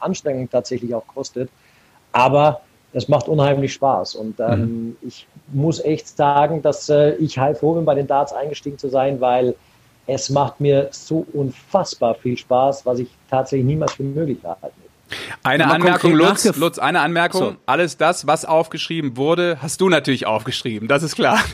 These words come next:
Speaker 2: <laughs> In deinen Texten rund um die Spieler.
Speaker 1: Wie meinst du das?
Speaker 3: <laughs>
Speaker 1: Spieler?
Speaker 3: Ich
Speaker 1: Nein, ich, ich schaue natürlich, Wissen heißt ja nach meinem Lateinlehrer, wissen, wo es steht. Ähm,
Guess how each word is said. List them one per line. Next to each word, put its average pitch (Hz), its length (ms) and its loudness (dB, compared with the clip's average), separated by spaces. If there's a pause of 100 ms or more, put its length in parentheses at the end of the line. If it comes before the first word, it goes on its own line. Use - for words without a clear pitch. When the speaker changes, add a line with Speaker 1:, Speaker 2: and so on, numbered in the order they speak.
(140)
Speaker 2:
<laughs> 151 240 -8
In 143 160 -8
deinen 131 300 0
Texten - 420 -6 (840)
rund 127 200 -2
um 120 100 -4
die 113 140 -8
Spieler. 101 420 -8
Speaker 1:
Wie 160 160 2
meinst 151 400 0
du 156 140 -2
das? 135 280 2 (400)
Speaker 3:
<laughs> - 440 -20
Speaker 1:
Spieler? 170 520 2 (220)
Speaker 3:
Ich 147 80 -6
Speaker 1:
Nein, 214 320 4 (220)
ich, 151 280 -4 (120)
ich - 120 -6
schaue 175 220 4
natürlich, 131 260 2
Wissen 196 320 -2
heißt 151 360 0
ja 147 240 2
nach 127 200 -6
meinem 127 180 -2
Lateinlehrer, 135 640 0
wissen, 165 320 -4
wo 151 120 -2
es 156 100 -6
steht. 123 340 0 (680)
Ähm, 143 340 2